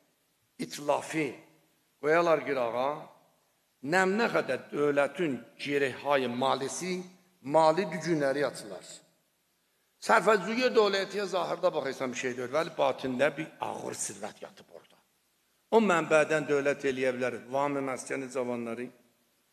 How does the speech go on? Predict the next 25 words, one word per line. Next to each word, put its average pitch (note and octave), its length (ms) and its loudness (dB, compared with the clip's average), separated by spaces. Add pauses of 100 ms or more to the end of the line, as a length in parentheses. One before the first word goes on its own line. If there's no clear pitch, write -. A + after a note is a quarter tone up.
(240)
vam E3 280 6
izdivacı C#3+ 640 0
cavanları B2+ 580 0 (220)
və C3 180 -2
əmsal G3 460 0
bu E3+ 160 -4
niyazhay C3+ 580 -2
zərurini A#2+ 560 -4
qəşə B2+ 320 -10
təmin A#2 400 -6
edir. - 220 -20 (2750)
Bir A#3+ 100 -6
dənə C4+ 240 6
misal A#3+ 320 6
ərz F#3+ 320 6
eləyim. C3 240 -2 (400)
Alan A3+ 340 -2
meyvə G#3 280 0
o B3 120 2
qədər G3+ 300 2 (600)
baha D#3+ 280 2
olub, F#3+ 240 0
qiyməti E3 400 -2
qalxıb D#3+ 340 -2
yuxarıya, D3+ 460 -2